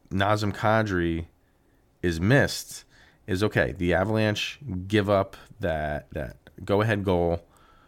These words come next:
on the tip. They're down three to two. I think there's a little bit over two minutes left, two twenty or something like that. Maybe a little bit less than that. We'll just say two minutes.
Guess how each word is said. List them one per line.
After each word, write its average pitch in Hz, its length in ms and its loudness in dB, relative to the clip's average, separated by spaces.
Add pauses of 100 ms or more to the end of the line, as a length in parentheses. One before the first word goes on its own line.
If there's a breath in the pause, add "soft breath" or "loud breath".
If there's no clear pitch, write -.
(760 soft breath)
on 95 140 2
the 98 60 0
tip. 87 300 0
They're 85 100 -2
down 85 220 0
three 113 220 2
to 104 80 2
two. 92 420 2 (840)
I - 60 -4
think 120 140 2
there's 107 100 0
a 95 40 0
little 95 160 2
bit 95 40 4
over 85 120 0
two 87 140 -6
minutes 78 220 -2
left, 69 200 -10
two 95 400 2
twenty 82 280 -4
or 71 60 -6
something - 240 -8
like 67 160 -10
that. - 160 -10 (1200 soft breath)
Maybe 107 220 4
a 95 60 6
little 87 200 4
bit 65 80 -4
less 82 200 4
than - 160 -12
that. - 160 -14 (340)
We'll 110 80 -6
just 104 140 -4
say 82 100 -2
two - 140 -8
minutes. - 340 -14